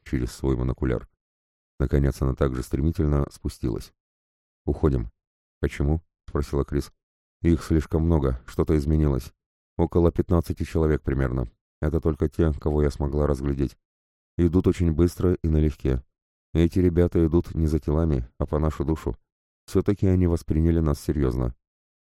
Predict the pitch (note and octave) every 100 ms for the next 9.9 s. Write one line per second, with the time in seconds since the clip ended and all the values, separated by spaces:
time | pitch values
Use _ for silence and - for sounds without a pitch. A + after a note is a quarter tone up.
0 | - D2 - D2 D2 - _ - D#2 -
1 | D#2+ C#2+ D2 D#2+ C#2+ C2+ C#2+ C#2 F2 G2
2 | _ _ _ - B1+ B1+ A#1+ - A1+ _
3 | _ _ _ _ - E2+ D2+ D2 D2 E2
4 | D#2 D2+ - E2 B1+ B1 _ _ _ _
5 | - F2 F#2+ F#2+ F2 E2 F#2+ F2 F#2 G2
6 | F#2+ - F2+ E2 C#2 C2+ C#2+ C2 _ _
7 | _ C#2+ D2 D2+ E2+ G2 A#2+ A#2 A2+ G2+
8 | D2 E2 G2+ D2 B1 A1 _ _ _ _
9 | _ _ E2 D#2 C#2+ C#2+ C#2+ C#2 D#2